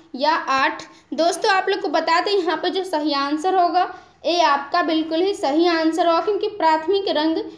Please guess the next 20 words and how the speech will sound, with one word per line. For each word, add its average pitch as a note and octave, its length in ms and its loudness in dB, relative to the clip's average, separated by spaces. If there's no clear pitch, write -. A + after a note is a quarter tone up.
तीन E4+ 280 4
है। C#4 220 -4
अगले F4+ 280 2
महत्वपूर्ण G#4+ 840 0
प्रश्न G#4 320 -2
की G4+ 80 -2
ओर G4+ 60 0
बढ़ते G4+ 200 -2
हैं G#4 80 0
और G4 120 0
अगला F4+ 280 2
चौंतीस F4+ 600 0
नंबर E4+ 260 2
प्रश्न D#4 300 -2
है, D#4 220 -2
मानव E4 520 0
निर्मित D#4 540 2
तंतु D4 400 -2
हैं F#4+ 200 0
रेशम E4 500 0